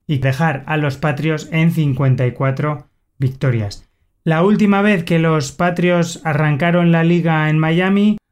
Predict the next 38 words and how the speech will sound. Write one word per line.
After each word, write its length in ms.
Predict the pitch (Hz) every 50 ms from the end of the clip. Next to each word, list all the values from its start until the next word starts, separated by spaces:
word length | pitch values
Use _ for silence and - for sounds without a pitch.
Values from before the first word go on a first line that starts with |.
| _ _ -
fue 200 | 160 160 165 170
en 80 | 170
la 140 | 165 156 147
temporada 760 | 131 151 139 135 135 143 139 147 156 165 185 202 208 214 214 175
dos 260 | 143 147 139 123 127
mil 400 | 139 147 165 185 208 214 214 - _ _ _ _ _ -
catorce. 680 | - 127 120 - - 147 139 131 - - 120 104 95 - _ _ _ _ _ _ _ _ _ _ _
El 160 | - 180 170 170
año 220 | 196 190 180 147
pasado 440 | 147 135 131 160 156 165 185 196 190
estos 320 | 170 170 - 147 131 -
equipos, 540 | 123 104 135 143 135 160 180 180 180 170 147
nuestros 720 | 143 131 120 117 117 - - - 123 123 123 120 117 -
Dolphins 580 | - 147 147 147 135 - 151 143 139 131 135 -
y 140 | - 160 135
New 220 | 131 131 143 143 147
England, 340 | 143 143 147 156 160 165
se 100 | 139 135
enfrentaron 540 | 139 127 123 123 117 113 139 139 147 151 143
en 140 | 135 117 113
dos 160 | 123 139 127
ocasiones 520 | 135 131 131 120 139 151 156 185 208 208 -
porque, 220 | - 131 - 131
como 180 | 110 104 110 113
sabéis, 440 | 117 117 117 127 139 143 143 - - _ _ _ _
ambos 600 | - 139 143 143 135 139 135 135 131 - - _ _ _ -
equipos 560 | 143 131 131 156 151 131 143 131 117 - - -
están 500 | 143 113 - - 135 135 131 113 - - _ _ _ _ _ _
englobados 720 | - 151 139 135 131 131 131 135 151 147 139 135 131 - -
en 160 | 170 147 131
la 180 | 131 123 123 127
A 80 | 131 131
F 180 | 131 135 135
C 220 | 113 123 127 143 185
Este, 300 | 190 190 - 202 202 190
somos 280 | 196 160 139 131 127
rivales 360 | 123 135 127 139 139 135 135
divisionales 920 | 120 131 127 127 123 - - 127 120 135 151 165 175 185 196 190 - - -